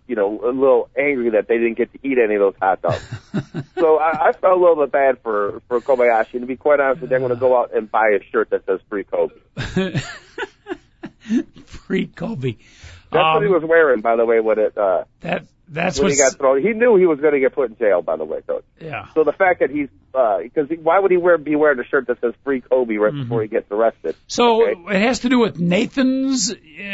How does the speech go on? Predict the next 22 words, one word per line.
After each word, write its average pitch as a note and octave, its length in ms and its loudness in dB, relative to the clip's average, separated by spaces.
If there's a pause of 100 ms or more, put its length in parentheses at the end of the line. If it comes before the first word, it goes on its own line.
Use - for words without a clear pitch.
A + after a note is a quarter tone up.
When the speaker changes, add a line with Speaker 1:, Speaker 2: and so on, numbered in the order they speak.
(120)
Speaker 2:
everybody A#3 600 2
in G3+ 200 0
that G3+ 240 0
fine G3 240 -2
organization, G3 680 -2
the E3+ 80 -2
I F3+ 180 2
O F3+ 160 0
E F#3+ 80 -2
C, F3+ 300 -2
A, E3+ 140 -2
B, E3 180 -6
C, F3 180 -6
D, E3 200 -6
E, E3+ 40 -2
F, D#3 80 -6
G E3 260 -6
organization, D#3+ 840 -6 (580)
has F#3 300 -2
to F#3+ 100 -4
be, F3+ 340 -2
um, D#3+ 300 -6